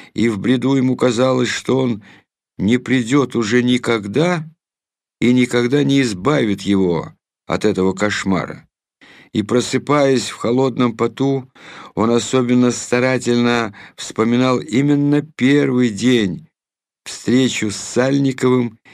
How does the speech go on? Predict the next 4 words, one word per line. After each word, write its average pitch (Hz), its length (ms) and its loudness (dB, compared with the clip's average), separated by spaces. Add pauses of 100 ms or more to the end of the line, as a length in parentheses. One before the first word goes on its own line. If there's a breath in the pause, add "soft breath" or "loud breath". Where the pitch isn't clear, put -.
(200 loud breath)
и 110 180 2
Денищиком, 107 1160 0 (340 soft breath)
первую 113 640 2
атаку 131 720 -2